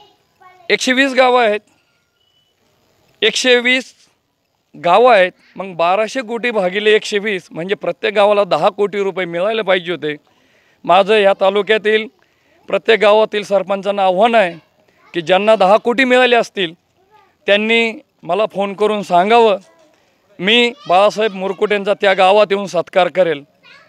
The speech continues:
आजही या श-, आमदारांनी विकास कामं न करता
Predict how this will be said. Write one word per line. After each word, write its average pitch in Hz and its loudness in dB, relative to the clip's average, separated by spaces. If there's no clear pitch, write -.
आजही 240 4
या 214 4
श-, 180 -4
आमदारांनी 226 0
विकास 240 2
कामं 226 2
न 220 0
करता 185 -2